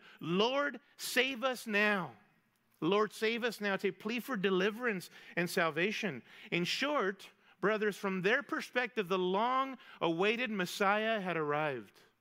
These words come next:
In fact, Mark eleven, verse ten records them as, as crying out, "Blessed is the coming kingdom of our father David. Hosanna in the highest." And Matthew twenty-one in verse eleven, another parallel account here,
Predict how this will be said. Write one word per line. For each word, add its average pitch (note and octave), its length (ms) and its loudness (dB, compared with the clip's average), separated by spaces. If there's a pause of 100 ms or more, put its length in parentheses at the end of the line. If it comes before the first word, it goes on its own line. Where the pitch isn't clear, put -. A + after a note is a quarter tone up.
(640)
In D3+ 80 -12
fact, F#3+ 240 -4
Mark F#3 300 2
eleven, G3+ 420 2
verse G3+ 220 -4
ten G3+ 380 -2 (320)
records F#3 420 -2
them G#3+ 140 0
as, F3+ 180 0 (220)
as E3+ 160 0
crying A3 440 2
out, G3+ 400 0 (280)
"Blessed G#3+ 560 2
is A3+ 300 -6 (200)
the F3+ 120 0
coming A3 360 -2
kingdom A3+ 380 0
of F#3+ 120 0
our F3+ 120 2
father G#3+ 440 0
David. A3 720 0 (480)
Hosanna G#3+ 720 0
in A3 120 -2
the F#3+ 120 2
highest." F#3+ 640 -2 (220)
And F3 200 0
Matthew C4 360 0
twenty-one A#3+ 540 -2
in A3 120 -2
verse G#3+ 200 0
eleven, F#3+ 640 0 (180)
another G3+ 340 0
parallel G#3 520 0
account D3+ 320 -4
here, E3+ 260 0